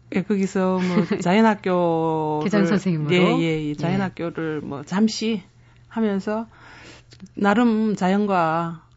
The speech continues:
Speaker 1: 저는 자연만 있으면은 자연이 저의 큰 백입니다.
Speaker 2: 예.
Speaker 1: 예. 뭐 크게 말하면 자연이고 작게 말하면 산이라고 할 수
Speaker 2: 음.
Speaker 1: 있겠죠. 그 산만 있으면은 저는 산과 교감을 하면서 사니까 뭐 사람은 별로,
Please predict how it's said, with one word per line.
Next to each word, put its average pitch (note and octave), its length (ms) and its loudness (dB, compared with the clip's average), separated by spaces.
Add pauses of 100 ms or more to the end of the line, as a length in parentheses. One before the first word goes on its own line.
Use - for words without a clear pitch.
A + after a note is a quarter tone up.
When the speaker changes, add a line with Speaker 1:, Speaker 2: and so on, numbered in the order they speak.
Speaker 1:
저는 A3+ 260 4
자연만 A#3+ 460 4
있으면은 E3 520 -4
자연이 G#3+ 400 0
저의 F#3 340 -4
큰 - 240 -2
백입니다. D#3 580 0
Speaker 2:
예. D#3 120 -2
Speaker 1:
예. D3 640 -4 (1040)
뭐 D#3 360 -6
크게 F#3 680 0
말하면 D#3 500 -4
자연이고 D3+ 540 -4
작게 D#3 260 -8
말하면 C#3 320 -6
산이라고 C#3+ 480 -8
할 F#3+ 100 -4
수 F3 120 -4
Speaker 2:
음. E3+ 60 -4
Speaker 1:
있겠죠. D#3 360 -6 (580)
그 - 120 -10
산만 A#3 380 0
있으면은 F3 520 -6
저는 F3 220 -6
산과 G3+ 420 -2
교감을 E3+ 480 -2
하면서 D#3+ 340 -6
사니까 D3 720 -8 (960)
뭐 C#3+ 200 -8
사람은 D#3+ 560 -4
별로, D3 420 -8